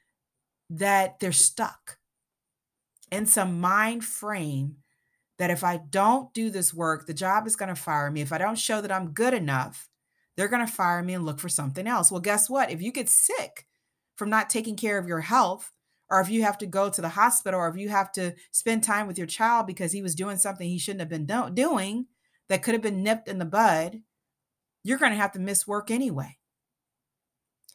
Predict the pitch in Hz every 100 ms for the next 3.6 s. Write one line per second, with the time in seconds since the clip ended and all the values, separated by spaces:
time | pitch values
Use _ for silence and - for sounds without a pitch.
0 | _ 185 214 262 269 220 214 220 247 -
1 | 220 240 226 220 - - - 180 233 302
2 | 339 320 294 285 254 - 208 226 240 226
3 | 277 277 147 135 175 -